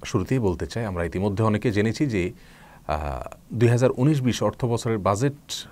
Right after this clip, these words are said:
আহ, এর প্রস্তাব যখন পেশ করছিলেন মাননীয় অর্থমন্ত্রী সংসদে, তখন তিনি বলেছেন অত্যন্ত পরিষ্কার ভাষায় যে, আহ, হুন্ডি এবং নানা রকমের অবৈধ উপায়ে প্রবাসীরা টাকা পাঠিয়ে থাকেন দেশে,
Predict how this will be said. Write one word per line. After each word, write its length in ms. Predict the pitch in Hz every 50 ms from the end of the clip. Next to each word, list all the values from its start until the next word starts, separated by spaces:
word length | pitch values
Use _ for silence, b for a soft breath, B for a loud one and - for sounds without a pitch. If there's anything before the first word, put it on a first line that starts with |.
| - - -
আহ, 320 | - 80 76 73 62 -
এর 100 | - -
প্রস্তাব 500 | - - 92 85 - - - 87 78 76
যখন 260 | - 87 - - 82 71
পেশ 180 | - 92 -
করছিলেন 380 | - 127 113 - - 143 139 123
মাননীয় 280 | 90 78 80 80 76
অর্থমন্ত্রী 500 | 69 69 - - 104 98 95 90 - 127
সংসদে, 460 | 127 - - 82 73 - 85 98 143 165 B B B B B B B B B
তখন 240 | - - - 131 123
তিনি 160 | 139 131 131
বলেছেন 380 | 95 95 101 110 - - 135 117
অত্যন্ত 280 | - - 92 87 -
পরিষ্কার 440 | 76 - 85 73 - - - - 87
ভাষায় 380 | 80 71 - 76 - 117 135 117
যে, 260 | - 85 73 73 - B B B B B B B B B -
আহ, 300 | - 76 76 - - 95 - 131
হুন্ডি 340 | 139 151 151 143 175 175
এবং 420 | 175 - 117 104 107 104 101 92 - - - - - - - -
নানা 300 | 107 110 127 143 151 147
রকমের 260 | 143 147 147 139 135 110
অবৈধ 340 | - 104 107 120 139 139
উপায়ে 400 | 147 120 101 71 - 90 76 71
প্রবাসীরা 500 | 69 - 85 85 90 - - 107 104 117
টাকা 240 | 117 - 90 - 90
পাঠিয়ে 300 | - 95 90 - 117 120
থাকেন 280 | - 104 - 107 98 82
দেশে, 260 | 85 85 - -